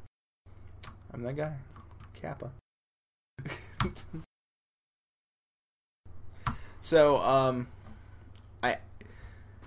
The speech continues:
we, we know melee healing can be done in M-,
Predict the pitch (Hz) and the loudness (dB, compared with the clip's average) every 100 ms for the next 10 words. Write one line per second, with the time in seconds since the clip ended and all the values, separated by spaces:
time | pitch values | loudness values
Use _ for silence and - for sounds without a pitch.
0 | - - - - - 113 110 147 160 208 | -16 -12 -6 -4 -2 -4 -4 -2 -2 -2
1 | 202 196 226 226 214 208 180 180 175 156 | 4 8 10 10 10 8 8 8 8 6
2 | 151 143 135 123 117 | 4 6 6 4 2